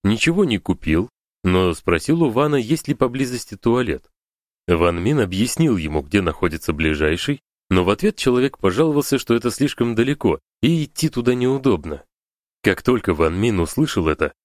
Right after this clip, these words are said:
он почувствовал вдохновение, а мозг озарила идея. В тот же день он пошёл в местную администрацию и сказал, что его магазин готов пожертвовать тридцать квадратных метров под общественный туалет.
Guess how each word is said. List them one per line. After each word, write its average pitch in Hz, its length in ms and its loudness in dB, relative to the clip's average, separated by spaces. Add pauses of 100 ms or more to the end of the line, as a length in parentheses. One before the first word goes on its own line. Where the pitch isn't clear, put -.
(140)
он 135 180 2
почувствовал 104 640 0
вдохновение, 95 840 0 (240)
а 85 140 2
мозг 135 320 -2
озарила 87 680 0
идея. 78 480 -4 (640)
В - 80 -12
тот 190 200 2
же 151 140 2
день 120 300 -2
он 78 100 -4
пошёл 95 360 0
в 78 60 -4
местную 95 400 2
администрацию 82 840 -2 (240)
и 101 80 2
сказал, 139 340 0
что - 160 -2
его 127 240 2
магазин 101 480 0
готов 113 320 0
пожертвовать 123 600 0
тридцать 123 400 -2
квадратных 92 560 0
метров 135 360 0
под 98 160 -2
общественный 87 580 0
туалет. 85 500 -2